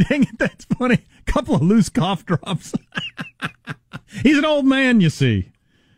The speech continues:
is the joke there. Uh, Bernie dancing over the weekend. Saw that video a bunch of times. We're trying to show him being robust and not a guy who had a heart attack a couple of weeks ago. So there you go. Um,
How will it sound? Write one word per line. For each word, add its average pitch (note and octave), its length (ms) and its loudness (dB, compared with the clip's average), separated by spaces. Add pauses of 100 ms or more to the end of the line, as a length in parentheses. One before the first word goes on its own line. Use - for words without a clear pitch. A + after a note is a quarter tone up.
(160)
is A#2+ 180 2
the A2+ 100 2
joke A2 300 0
there. G#2+ 420 2 (1000)
Uh, G2+ 180 4
Bernie D#3 320 4
dancing F#3+ 420 2
over G3 180 2
the F#3+ 100 2
weekend. G3+ 360 0
Saw F#3 160 2
that F#3 160 0
video F3 220 4
a E3+ 40 2
bunch E3 220 0
of D3+ 60 0
times. E3 280 4
We're D3 80 -2
trying E3 160 2
to C#3+ 40 4
show F3 160 2
him E3 100 6
being D#3+ 220 4
robust D3 500 0
and C3 140 4
not C3+ 160 0
a - 20 -2
guy C3 200 2
who C3+ 80 4
had C3 160 2
a B2 40 2
heart B2+ 160 2
attack C3+ 280 0
a A#2+ 40 -2
couple A#2+ 240 0
of A2 60 4
weeks A#2+ 180 2
ago. B2 240 2
So - 220 -8 (680)
there G#2 140 4
you G2+ 100 6
go. F2+ 200 0 (840)
Um, D#3+ 640 4